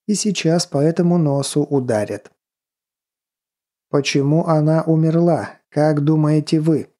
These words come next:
Он интонационно подчеркнул обращение. «Потому что переоценила собственные силы. Дальше?» «Да нечего дальше».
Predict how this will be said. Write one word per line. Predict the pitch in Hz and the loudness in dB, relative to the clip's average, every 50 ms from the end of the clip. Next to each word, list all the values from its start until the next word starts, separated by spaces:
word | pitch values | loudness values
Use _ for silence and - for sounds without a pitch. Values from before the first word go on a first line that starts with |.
| _ _ _ _ _ _ _ _ | _ _ _ _ _ _ _ _
Он | - 139 139 139 135 - | 0 0 2 0 0 -2
интонационно | - 143 135 127 127 123 117 113 - - 120 117 131 147 160 165 170 160 | -2 -2 -2 -2 -2 -4 -6 -8 -6 -4 -2 -2 0 0 0 0 0 -2
подчеркнул | - 143 131 - - 135 127 123 - - 127 120 113 117 | -4 -6 -8 -4 -4 -4 -4 -4 -6 -8 -6 -4 -4 -4
обращение. | 113 110 117 113 110 - - - 127 101 101 104 98 - - _ _ _ _ _ _ _ _ _ _ _ _ _ _ _ _ _ _ _ _ | -4 -4 -6 -6 -6 -6 -6 -6 -6 -6 -8 -10 -14 -16 -18 _ _ _ _ _ _ _ _ _ _ _ _ _ _ _ _ _ _ _ _
«Потому | - 139 - 139 131 131 139 | -4 -2 -2 -2 -2 -2 -2
что | 135 - - - 147 | -4 -4 -4 -4 -4
переоценила | 143 - 165 160 151 147 135 127 - - 151 135 139 147 151 160 165 | -2 -2 0 0 0 0 -2 -2 -2 -2 0 0 0 0 2 2 0
собственные | 151 - 151 147 143 - - - 156 151 147 151 151 156 | 0 0 0 0 -2 -4 -6 -4 -2 0 0 2 0 0
силы. | 147 - - 208 196 170 139 123 107 - _ _ _ _ _ _ _ _ _ _ _ _ _ | -2 -2 -2 0 0 2 0 0 -2 -6 _ _ _ _ _ _ _ _ _ _ _ _ _
Дальше?» | 113 113 127 131 127 127 131 - - 156 147 147 - _ _ _ _ _ _ _ _ _ _ _ _ _ _ _ _ | -4 -2 0 2 2 0 0 0 0 -2 -2 -2 -6 _ _ _ _ _ _ _ _ _ _ _ _ _ _ _ _
«Да | 135 151 165 175 | 0 0 2 2
нечего | 185 202 226 240 226 - - 214 202 196 185 | 2 2 2 0 0 0 0 2 2 2 2
дальше». | 180 180 147 110 101 - - - - - | 2 2 0 0 -4 -6 -8 -10 -10 -12